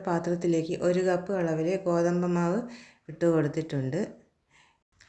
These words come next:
ഇനി നമുക്കിത് കുഴച്ചെടുക്കണം. അതിനു വേണ്ടി മുക്കാൽ കപ്പ് വെള്ളത്തിൽ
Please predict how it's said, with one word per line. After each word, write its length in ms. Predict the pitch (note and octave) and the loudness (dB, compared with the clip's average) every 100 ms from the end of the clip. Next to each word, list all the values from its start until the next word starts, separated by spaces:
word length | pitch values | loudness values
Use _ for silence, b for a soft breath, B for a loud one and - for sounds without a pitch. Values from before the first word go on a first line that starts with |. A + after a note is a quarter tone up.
| B B B G3+ | B B B 4
ഇനി 160 | G#3 | 6
നമുക്കിത് 380 | G#3+ G#3 G3 G#3 | 6 4 4 0
കുഴച്ചെടുക്കണം. 800 | A3 F3+ D#3+ E3 E3 D3 D3+ D#3+ - | 2 2 2 0 -2 -2 -4 -4 0
അതിനു 260 | E3+ F3 F3+ | 0 2 2
വേണ്ടി 360 | F3 D#3 E3 | 0 0 0
മുക്കാൽ 400 | A3 F3 E3+ E3+ E3+ | 0 -2 -2 0 0
കപ്പ് 280 | F3 F3 F#3 | -2 -4 -2
വെള്ളത്തിൽ 420 | E3+ D#3 D#3+ | -2 -2 -4